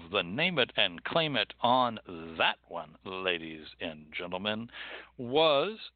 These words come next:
Christy X P, who correctly stated that it was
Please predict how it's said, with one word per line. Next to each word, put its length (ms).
Christy 680
X 200
P, 360
who 120
correctly 680
stated 340
that 120
it 160
was 160